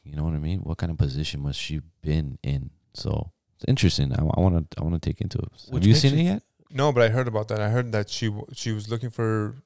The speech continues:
Speaker 3: like, um, medical treatment, and they
Speaker 1: Mm.
Speaker 3: denied it.
Speaker 2: Yeah.
Speaker 3: So then, you know, that, that,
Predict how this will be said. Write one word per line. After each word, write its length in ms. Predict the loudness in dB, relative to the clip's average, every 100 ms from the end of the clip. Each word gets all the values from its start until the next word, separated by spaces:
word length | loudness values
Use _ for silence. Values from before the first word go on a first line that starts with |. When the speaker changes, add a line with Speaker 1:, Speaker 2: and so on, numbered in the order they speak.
| _
Speaker 3:
like, 360 | -8 -8 -8 -14 -20 _ _
um, 440 | -6 -6 -6 -10 -16 _ _ _ _
medical 300 | -6 -4 -2
treatment, 440 | -4 -4 -4 -6 -10 _ _ _ -8
and 100 | -2
they 80 | -2
Speaker 1:
Mm. 20 |
Speaker 3:
denied 320 | 0 0 -2
it. 160 | -4 -12 _
Speaker 2:
Yeah. 240 | 0 0 0 _ _ _ _ _
Speaker 3:
So 160 | -4
then, 400 | -2 -2 -4 -8 -10
you 60 | -6
know, 160 | -4
that, 260 | -2 -2 -2
that, 140 | -10